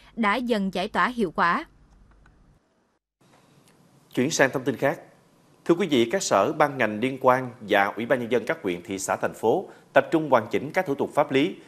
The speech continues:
Speaker 2: nhất là việc áp dụng giá đất bồi thường theo quy định của pháp luật cho người dân có đất bị thu hồi, sớm đưa các dự án đầu tư công vào khởi công, đôn đốc các đơn vị thi công đẩy nhanh tiến độ thực hiện các dự án. Trong quá trình thực hiện,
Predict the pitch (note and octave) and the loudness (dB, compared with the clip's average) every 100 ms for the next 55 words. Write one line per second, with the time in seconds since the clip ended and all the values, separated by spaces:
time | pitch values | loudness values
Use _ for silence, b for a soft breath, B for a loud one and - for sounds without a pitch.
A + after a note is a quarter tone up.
0 | B - A3 C3 G2+ G2+ - D#3 G#2+ G2 | B -6 2 4 2 -2 -2 -4 -2 -4
1 | G2 A2 G3+ A3 G#2 F#2 G#2 F#2+ F2 A#2+ | -2 -2 -2 0 -2 0 -2 -2 -2 -4
2 | A2 B2 F2+ F2 F2 E2+ F2+ D#3 D#3+ G#2 | -4 -2 -4 -6 -6 -4 -2 -6 0 0
3 | - B B B2+ A2+ F#2 F2 G#2+ G#2 C#3+ | 0 B B -6 -2 -4 0 0 0 -4
4 | F#3+ F2 E2 B2 A#2 G2+ E2+ B B B | -4 -6 -6 -8 0 2 2 B B B
5 | - D3+ G3+ E3 D3+ F3 G3 A2 A#2 F3+ | 2 2 4 2 2 0 -4 -2 -2 0
6 | A2+ G2 C3 C#3 B2+ A2+ G2 F2+ - A2 | -4 -2 0 0 0 0 0 0 0 0
7 | D3 B2 - B B B - D3 D#3 G3+ | 2 2 0 B B B 2 4 6 2
8 | - F#3+ F#3+ C3 G2 F#2+ C3 B2+ B2+ A2+ | 2 -2 2 -2 0 -2 -2 2 0 0
9 | - G#2+ G#2+ D#3 B2+ D3+ D#3 G2 F#2+ G2+ | -8 2 2 2 -2 -6 2 4 4 -2
10 | - F#2 F#2 A#2+ E3 G2+ G2+ A2 F3+ - | -4 -4 -2 -4 -4 -2 0 -2 -8 -20
11 | _ _ _ b b b - B2+ D3+ D3 | _ _ _ b b b 2 4 4 0
12 | G#2+ G#2 G2+ F2+ | -4 -2 -2 -2